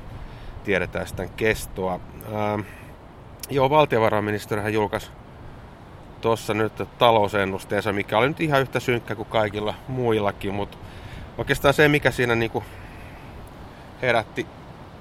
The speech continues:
huomiota tai ainakin mun niinku kiinnostuksen, oli se, että tietysti val-, valtiovarainministeri on paras taho arvioimaan Suomen julkisen talouden kehitystä. Ja tota, kyllähän nää niinku alijäämäluvut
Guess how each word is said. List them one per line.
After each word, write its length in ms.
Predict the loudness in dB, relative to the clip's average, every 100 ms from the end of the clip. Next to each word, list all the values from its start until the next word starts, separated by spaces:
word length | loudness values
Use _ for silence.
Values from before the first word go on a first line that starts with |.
| -18 -6
huomiota 580 | 4 6 6 4 0 0
tai 120 | 0
ainakin 240 | -2 -2
mun 180 | -2 0
niinku 160 | 0 -2
kiinnostuksen, 800 | -2 0 0 0 -4 -6 -2 -2
oli 100 | 0
se, 140 | 0
että 140 | 0
tietysti 260 | -2 -6 2
val-, 160 | 2 2 -2
valtiovarainministeri 840 | 0 2 2 -2 -2 -4 -4 -2 -2
on 80 | 0
paras 420 | 0 2 0 -4 -18 -20 -20 -20 -20 -20 -20 -20 -20 4
taho 320 | 4 6 6
arvioimaan 580 | 6 6 0 -2 -2 -4
Suomen 360 | -2 -2 0
julkisen 420 | 0 -2 -4 -10 -8
talouden 420 | -6 -6 -8 -12 -16 -10
kehitystä. 640 | -8 -8 -10 -14 -12 -12 -12 -20 -20 -20 -20 -20 -18 -18 -18 -10
Ja 200 | -4 -4
tota, 420 | -4 -8 -2 -2
kyllähän 500 | -2 -6 -2 0 2
nää 180 | 2 2
niinku 400 | 2 -2 -2 -6 -6 2
alijäämäluvut 1120 | 4 4 4 2 -2 -4 -4 -4 -8 -10